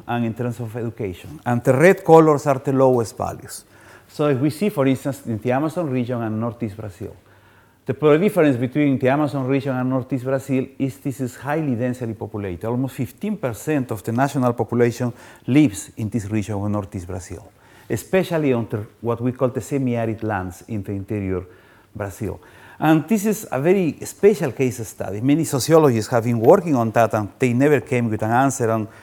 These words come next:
why this population has not adapted already to climate variability. And there is a lot of answers, some sort of dependence from the different governments in terms of, for instance,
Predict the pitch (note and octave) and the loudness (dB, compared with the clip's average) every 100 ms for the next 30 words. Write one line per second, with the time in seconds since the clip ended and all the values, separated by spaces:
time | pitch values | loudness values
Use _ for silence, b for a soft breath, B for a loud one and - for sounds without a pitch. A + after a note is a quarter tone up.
0 | B _ C3 E3 F3+ C#3+ F#2 B2 - A#2 | B _ 2 6 6 4 0 -8 -6 -4
1 | A#2+ B2 A#2 A2 C3+ A#2 B2 D3+ D#3 A2+ | 0 0 -2 -2 -2 0 2 2 2 0
2 | D#3+ D#3+ - G2 A2 G2+ G#2 G#2 G2 A2 | 0 0 -8 -6 -4 -2 0 -2 -2 -8
3 | - A#2 G#2+ G#2+ F#2+ G2 F2+ G2+ D#2+ - | -2 0 0 -2 -4 -6 -4 -4 -6 -12
4 | - _ _ b b b b b b b | -20 _ _ b b b b b b b
5 | b - E3 E3+ A3+ G#3+ F3+ F#3 E3 E3+ | b 2 4 6 2 4 2 4 2 2
6 | F3 B2+ F#2 D#2+ - C3 - C#3 B2+ C3+ | 2 0 -6 -12 -2 -2 2 2 4 0
7 | A2 B2 D3 C#3 B2 - A#2+ A2 A2+ A#2 | 0 0 2 2 0 -2 -8 -4 -4 -4
8 | B2+ B2 A#2+ - B B _ C3 D#3 C3+ | -2 0 0 -2 B B _ 8 10 8
9 | B2 B2 B2 B2 A2+ A#2+ B2 B2 C#3 A#2+ | 4 0 0 -4 2 2 2 0 -2 0
10 | B2 A#2 A2+ B2 A2+ - | 0 0 -2 -2 -2 -4